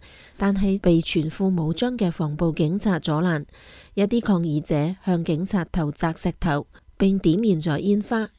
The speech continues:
煙霧充滿咗街道。喺過去嘅十四個月內，政府重複實施咗封鎖限制措施，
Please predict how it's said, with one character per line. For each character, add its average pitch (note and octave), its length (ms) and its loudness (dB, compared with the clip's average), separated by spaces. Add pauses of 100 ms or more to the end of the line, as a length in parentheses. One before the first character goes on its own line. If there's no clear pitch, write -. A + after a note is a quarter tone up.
(140)
煙 A3+ 220 2
霧 E3 200 0
充 G#3+ 220 0
滿 E3+ 240 0
咗 D#3+ 160 -2
街 F#3+ 220 0
道。 E3 260 2 (380)
喺 C4+ 120 0
過 F#3+ 300 2
去 F3+ 120 0
嘅 F3 60 2
十 F3 200 -2
四 F3 240 0
個 E3+ 140 0
月 E3+ 120 0
內， D#3+ 320 -2 (220)
政 G3+ 220 0
府 F3+ 260 -2
重 E3+ 240 -2
複 G#3 180 -4
實 E3+ 180 -2
施 G#3 220 -2
咗 E3 200 0
封 G#3+ 260 -4
鎖 F3 200 -2
限 E3+ 160 -2
制 E3 200 -2
措 E3 180 -2
施， A3 280 0